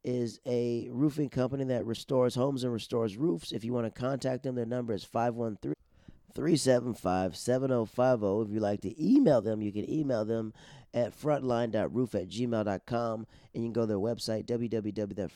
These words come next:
frontline roofing ohio dot com. Those are our sponsors, ladies and gentlemen. Uh, my name is Jarrett Waters. This Tuesday, this Tuesday, which is tomorrow, we'll be dropping part two of our friend Miss B's story about growing up Orthodox.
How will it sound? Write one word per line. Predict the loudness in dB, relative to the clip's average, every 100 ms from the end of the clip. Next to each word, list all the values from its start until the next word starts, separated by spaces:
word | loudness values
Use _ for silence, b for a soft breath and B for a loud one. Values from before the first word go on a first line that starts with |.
| -4
frontline | -4 -2 -4 -4 -6
roofing | -2 -2 -2 -2 -2 -2 -8 -10
ohio | -6 -4 -2 -2 0 0 -2
dot | -4 -4 -6 -6
com. | -6 -6 -4
Those | -4 -4
are | -6
our |
sponsors, | -6 -6 -4 -4 -6 -6
ladies | -4 -6
and | -8
gentlemen. | -6 -4 -4 -6 -8 B B B
Uh, | -4 0
my | 2
name | 4 4
is | 2
Jarrett | 0 0 2
Waters. | 0 0 0 -4 -10 B B B
This | -2 0 2
Tuesday, | 6 6 6 4 2 0 -6 -6
this | -6
Tuesday, | -2 0 0
which | 0 -2
is | -4
tomorrow, | -6 -2 2 2
we'll | 0
be | -2
dropping | -2 -2 -2 -6
part | -4 -4 -4 -2
two | -2 0
of | -2
our | -4
friend | -4 -4 -2 -2
Miss | -6
B's | -4 -4 -4
story | -4 -6 -4 -6 -8 b b b
about | -6 -4 -2
growing | -2 -2
up | -4 -4
Orthodox. | -6 -6 -4 -4 -6 -8 -16